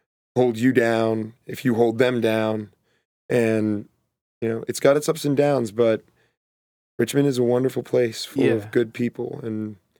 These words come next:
Speaker 1: um, I feel lucky that I've, you know, it, it wasn't like I moved down there and only knew Isaac and his friends. You know, it's
Speaker 2: Yeah.
Speaker 1: like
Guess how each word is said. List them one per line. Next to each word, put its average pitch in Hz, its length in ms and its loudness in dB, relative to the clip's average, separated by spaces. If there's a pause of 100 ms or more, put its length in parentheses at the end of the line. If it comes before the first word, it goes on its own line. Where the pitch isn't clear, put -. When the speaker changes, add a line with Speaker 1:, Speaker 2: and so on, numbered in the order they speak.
(800)
Speaker 1:
um, 135 200 -16 (160)
I - 40 -20
feel 135 200 2
lucky 120 320 0
that 120 180 0
I've, 117 300 -6
you 120 120 0
know, 113 140 2
it, 110 120 -2
it 139 80 2
wasn't 123 280 2
like 113 220 0
I 131 100 4
moved 127 200 2
down 120 160 2
there 113 120 2
and 113 100 0
only 113 240 0
knew 113 160 0
Isaac 113 400 -2
and - 80 -6
his 107 120 -6
friends. - 580 -14
You 139 120 0
know, 165 60 4
it's 127 220 2
Speaker 2:
Yeah. 123 60 4
Speaker 1:
like 110 100 -2